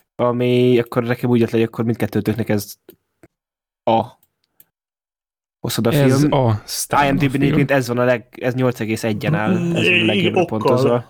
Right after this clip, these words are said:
Speaker 2: Ez nagyon jó.
Speaker 1: Igen. Én, én nekem, én mindig tartom, nekem eddig a Bell tetszett a legjobban, de az volt, hogy néztem ezt a filmet, és így, ó, nem, tuti ezt fogjátok mondani,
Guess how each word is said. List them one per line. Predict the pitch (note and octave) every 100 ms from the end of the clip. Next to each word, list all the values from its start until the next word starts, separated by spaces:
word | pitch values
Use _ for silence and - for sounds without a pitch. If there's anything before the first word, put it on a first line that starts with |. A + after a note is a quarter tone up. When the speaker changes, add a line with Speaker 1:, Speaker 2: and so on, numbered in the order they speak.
| _ _ _ _ _
Speaker 2:
Ez | B2+
nagyon | B2+ B2+ A#2+
jó. | A2+ A#2
Speaker 1:
Igen. | B2+ C#3+ C#3+ C3 _ _ _
Én, | C3+ C#3+ C#3+ C#3+ - _ _ _
én | - E3+
nekem, | F3 E3+
én | E3+
mindig | F#3+ F3+
tartom, | D3+ D3 D3
nekem | C#3 -
eddig | C#3+ C3 C#3+
a | C3+ A#2+ A2 G#2+ -
Bell | C3 B2+ A2
tetszett | - A2+ - A2+ A#2
a |
legjobban, | A2 G#2+ A#2+ A#2 B2+ B2+ C#3 B2+
de | B2 B2 B2 _ -
az | _ C#3+ D#3
volt, | D#3+
hogy | C#3+
néztem | B2 B2 C3+ - F3+ G3+ G3+ F3+ _ - - _ _
ezt | B2
a | B2
filmet, | - C3 D#3 D3+
és | C3+
így, | C3+ C3 -
ó, | C3+
nem, | B2+ A#2+ C3
tuti | B2+ C3+ A#2
ezt | G#2+
fogjátok | - A2+ G#2 A2+
mondani, | A2 G#2+ G#2+ G#2